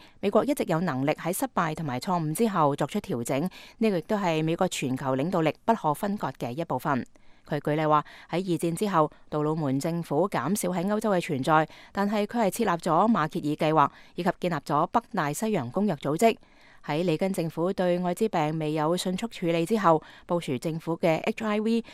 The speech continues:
同埋艾滋病援助項目幫助拯救咗幾百萬嘅生命。佢話奧巴馬政府期間，美國同古巴關係正常化，亦都係美國自我修正嘅一部分。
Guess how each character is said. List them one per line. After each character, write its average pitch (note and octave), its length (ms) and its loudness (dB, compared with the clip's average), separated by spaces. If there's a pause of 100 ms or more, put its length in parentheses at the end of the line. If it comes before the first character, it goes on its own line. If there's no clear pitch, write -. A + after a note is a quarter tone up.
同 F3+ 100 -4
埋 E3+ 180 0
艾 A#3 140 2
滋 D#4+ 120 -2
病 F3+ 280 0
援 C3+ 180 -2
助 F3 80 -2
項 D#3+ 200 0
目 E3 160 4 (240)
幫 A#3 220 4
助 D#3+ 180 2
拯 E3 200 -4
救 E3+ 180 2
咗 D#3 200 0
幾 D#3 180 0
百 E3+ 120 0
萬 C3 240 -4
嘅 C#3 80 -4
生 E3+ 220 -4
命。 C#3 200 0 (380)
佢 - 40 -20
話 C#3+ 140 0
奧 D3+ 160 -2
巴 F3+ 140 0
馬 D#3 220 -2
政 D#3 140 -4
府 F3 140 -4
期 C#3+ 200 -6
間， G3+ 240 2 (320)
美 F#3+ 100 0
國 A#3 180 4 (120)
同 D3 280 -2
古 A3 180 0
巴 C#4 160 0
關 C#4 200 -2
係 A3 120 -2
正 F3 140 -2
常 C3+ 200 -2
化， E3 240 0
亦 D#3 100 -8
都 G#3+ 180 -4
係 E3+ 200 -2
美 C#3 120 0
國 E3 120 -2
自 - 200 -6
我 C3 120 0
修 F#3+ 180 -4
正 E3 180 -4
嘅 C3 80 -4
一 D3+ 100 -2
部 C3 120 -4
分。 B2+ 300 -2